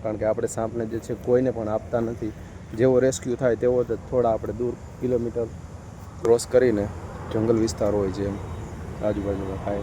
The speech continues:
વાડી વિસ્તાર, રેસિડેન્સી, કોઈ પણ સિરામિકને લગતો કોઈ પણ એવો ઇન્ડસ્ટ્રીઝ એરિયો ના હોય તેવી જગ્યાએ આપણે આ સાપને રિલીઝ કરી, જેથી કરીને કોઈ પણ, અ, જાતનું કોઈ પણને જાનહાનિ ન થાય તે રીતના.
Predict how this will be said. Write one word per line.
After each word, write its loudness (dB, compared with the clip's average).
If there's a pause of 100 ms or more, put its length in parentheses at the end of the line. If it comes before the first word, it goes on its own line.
(120)
વાડી 6
વિસ્તાર, 0
રેસિડેન્સી, 2
કોઈ 8
પણ 2
સિરામિકને 4
લગતો 0
કોઈ 2
પણ 0 (480)
એવો 4
ઇન્ડસ્ટ્રીઝ 4 (140)
એરિયો 6
ના 2
હોય 4 (680)
તેવી 4
જગ્યાએ 2
આપણે -2
આ 0
સાપને -2
રિલીઝ -2
કરી, 4
જેથી 2
કરીને 4
કોઈ 4
પણ, 4 (880)
અ, 2
જાતનું 4
કોઈ 4 (100)
પણને 0 (240)
જાનહાનિ 2
ન 0
થાય -6 (280)
તે -4
રીતના. -6